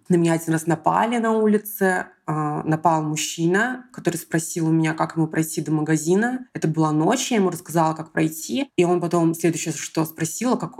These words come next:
а ты мальчик или девочка?» И, а, я вообще не знала, что сказать. <laughs> И я просто от него отошла, и он сзади на меня напал, он пытался меня изнасиловать, он реально снял с меня штаны, но, слава богу, что все обошлось.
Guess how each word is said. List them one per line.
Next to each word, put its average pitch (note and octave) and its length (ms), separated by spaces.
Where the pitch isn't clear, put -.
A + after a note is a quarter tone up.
а - 80
ты E3+ 140
мальчик G#3 320
или F3+ 80
девочка?» D3+ 680
И, D3+ 340
а, D3+ 680
я D3+ 220
вообще D3+ 320
не C#3 40
знала, E3 180
что - 120
сказать. - 560
<laughs> G#4 1300
И E3+ 60
я D#3 180
просто E3 300
от D#3 100
него C#3+ 600
отошла, G3 680
и D3+ 100
он F3 180
сзади E3 280
на D#3+ 100
меня D3+ 160
напал, D#3+ 640
он D#3+ 140
пытался E3 400
меня D#3 120
изнасиловать, F3 760
он D#3 160
реально E3 300
снял D3+ 320
с - 100
меня D3 240
штаны, E3 640
но, E3+ 200
слава F#3 220
богу, G3+ 580
что - 160
все - 580
обошлось. A3+ 640